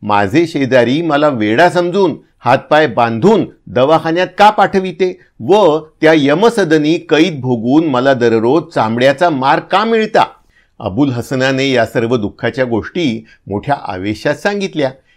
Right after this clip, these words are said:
खरे काय झाले ते कालिफास मात्र माहीत होते. अबुल हसनात झालेला सर्व वृत्तांत स्वप्नरूप वाटतो आहे, हे पाहून आपली युक्ती चांगली साधली म्हणून त्यास मोठा आनंद झाला.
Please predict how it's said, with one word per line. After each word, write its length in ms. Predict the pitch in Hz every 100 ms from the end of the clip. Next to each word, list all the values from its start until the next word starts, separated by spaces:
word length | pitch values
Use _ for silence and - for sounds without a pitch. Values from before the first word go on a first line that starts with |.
| _
खरे 260 | - 165 214
काय 260 | 208 196
झाले 460 | 156 139 156 190 131
ते 140 | 151
कालिफास 560 | 131 101 101 110 147 139
मात्र 280 | 139 110 156
माहीत 360 | 160 139 123 170
होते. 340 | 101 - - - _ _
अबुल 340 | 95 90 143 147
हसनात 380 | 120 135 135 139
झालेला 480 | 110 98 117 123
सर्व 340 | 123 139 175 190
वृत्तांत 580 | 143 123 - 143 160 113 - _ _
स्वप्नरूप 680 | - 123 113 143 170 247 -
वाटतो 340 | 180 131 - 135
आहे, 420 | 104 107 90 - _ -
हे 100 | 151
पाहून 460 | 143 107 165 143 101
आपली 320 | 110 107 127 165
युक्ती 400 | 143 107 _ 156
चांगली 480 | 156 175 90 117 190
साधली 560 | 202 165 131 117 78 _ _
म्हणून 280 | 107 110 156
त्यास 300 | 131 139 -
मोठा 240 | 147 135 196
आनंद 440 | 175 170 214 233
झाला. 420 | 196 175 156 135